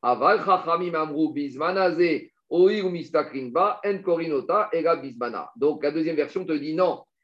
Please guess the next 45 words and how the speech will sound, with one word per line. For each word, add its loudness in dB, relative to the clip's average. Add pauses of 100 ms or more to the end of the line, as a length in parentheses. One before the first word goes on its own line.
(260)
Chachamim 0
était 4
d'accord 4
avec 0
Rabbi -2
Akiva -4
à 4
l'époque 2
du -14
Beth -14
Amikdash, -4 (340)
et 0
ça 2
n'est 4
qu'après -2
la 2
destruction -6
du -4
Beth -2
Amikdash -6
qu'ils -10
se -4
sont -6
opposés 0
parce -8
qu'ils -12
ont -6
dit -8
on -4
a 0
le 0
risque -6 (320)
que 0
les 2
gens -2
vont -2
regarder 0
Pourim -6
pour -8
fixer 0
Pessah. -8 (260)
Donc -4
là, -2
c'est -8
mieux. 4